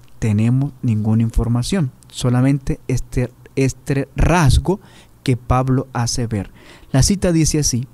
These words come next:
"En mi otra carta les dije que no deben, mm, tener trato alguno con quienes se dedican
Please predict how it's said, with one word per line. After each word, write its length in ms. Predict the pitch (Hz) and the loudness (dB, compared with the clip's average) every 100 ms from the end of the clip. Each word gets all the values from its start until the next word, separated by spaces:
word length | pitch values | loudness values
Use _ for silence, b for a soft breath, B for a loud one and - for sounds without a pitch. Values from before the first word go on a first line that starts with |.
| - B B B B - - 175 | -20 B B B B -20 -4 2
"En 180 | 165 | 6
mi 140 | 151 165 | 6 6
otra 280 | 247 233 226 | 2 -2 -2
carta 540 | 170 135 127 - 135 - | 0 0 -2 -8 -10 -2
les 220 | 139 120 | 2 4
dije 300 | 143 175 175 - | 2 0 -6 -2
que 100 | - | 2
no 220 | 139 175 | 4 4
deben, 340 | 214 214 202 185 - - | 2 2 0 -2 -12 -2
mm, 200 | 139 127 - - - | 2 2 -2 -6 2
tener 340 | 127 143 165 | 4 4 2
trato 540 | - - 156 175 175 | -6 -2 -2 0 -2
alguno 400 | 156 143 202 202 | -2 0 0 0
con 200 | 196 139 | 0 -2
quienes 320 | 127 131 123 120 | 0 0 0 0
se 280 | - 117 | 0 0
dedican 360 | 120 160 - | 0 -2 -4